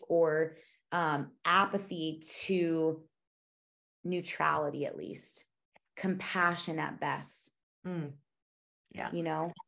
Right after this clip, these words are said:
Speaker 2: Almost like the deepest layer of creating that self-safety, 'cause when you know your darkness or your negative emotions or what your shadow, whatever we want to call it, then nothing outside of you can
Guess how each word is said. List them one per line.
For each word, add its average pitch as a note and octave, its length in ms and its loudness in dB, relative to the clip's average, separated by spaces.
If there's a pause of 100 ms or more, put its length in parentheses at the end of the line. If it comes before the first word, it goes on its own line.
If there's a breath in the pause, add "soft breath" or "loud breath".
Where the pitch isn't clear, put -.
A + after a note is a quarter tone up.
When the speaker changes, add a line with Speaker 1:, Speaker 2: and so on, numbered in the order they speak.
Speaker 2:
Almost G3 320 2
like F3 160 0
the E3 80 2
deepest E3+ 480 2
layer D#3 340 2
of C#3+ 140 -4
creating D3+ 460 -2
that C#3 160 -4
self-safety, D3+ 840 0
'cause D3 180 -10
when D#3+ 280 0
you F#3 240 8
know F3 280 8
your E3 220 8
darkness D3+ 580 2
or D3+ 100 -4
your D#3 200 -4
negative D3+ 460 0
emotions D3 760 0
or C#3+ 360 8 (760 loud breath)
what D#3+ 440 6
your C#3+ 120 2
shadow, D#3 480 8
whatever E3 300 2
we D#3 100 0
want D3+ 180 -2
to D3+ 60 -6
call D#3+ 340 -2
it, C#3+ 280 -2 (560)
then E3+ 320 2
nothing E3+ 380 2
outside E3 440 2
of E3+ 120 0
you D3+ 240 -2
can D#3 440 -8